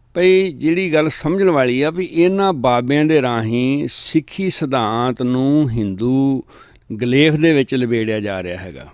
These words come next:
ਉਹ ਪਾਹ ਚਾੜੀ ਜਾ ਰਹੀ ਹੈ, ਬ੍ਰਾਹਮਣੀ ਮੱਤ ਜਿਹੜੀ ਆ ਉਹ ਪਾਹ ਚਾੜੀ ਜਾ ਰਹੀ ਹੈ। ਇਹ ਇੱਕ ਫਰਕ ਸਮਝਣਾ ਪਏਗਾ ਵੀ ਗੁਰੂ ਨਾਨਕ ਪਾਤਸ਼ਾਹ ਨਿਆਰਾਪਨ ਕੀ ਹੈ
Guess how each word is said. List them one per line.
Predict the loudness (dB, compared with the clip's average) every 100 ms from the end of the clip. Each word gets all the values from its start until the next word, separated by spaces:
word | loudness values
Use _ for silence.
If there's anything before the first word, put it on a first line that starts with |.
| -20 -12 -12
ਉਹ | -6
ਪਾਹ | 0 0
ਚਾੜੀ | 0 0 0
ਜਾ | 0 -4
ਰਹੀ | -6
ਹੈ, | -8
ਬ੍ਰਾਹਮਣੀ | -2 0 2 2
ਮੱਤ | 2 -2
ਜਿਹੜੀ | -2 -2 -2
ਆ | -2
ਉਹ | -2
ਪਾਹ | -2 -2
ਚਾੜੀ | -2 -4 -4
ਜਾ | -6 -8
ਰਹੀ | -14 -18 -20
ਹੈ। | -20 -20 -20 -6 2
ਇਹ | 6 4
ਇੱਕ | 2
ਫਰਕ | -2 -2 0 -2
ਸਮਝਣਾ | -2 0 0 0
ਪਏਗਾ | -2 -2 0 0
ਵੀ | -2 -4
ਗੁਰੂ | -2 -2
ਨਾਨਕ | -2 -2 -2 -4
ਪਾਤਸ਼ਾਹ | -4 -4 -2 -2
ਨਿਆਰਾਪਨ | 0 0 -2 -2 -2 -2 -2
ਕੀ | -2 -2 -2
ਹੈ | -6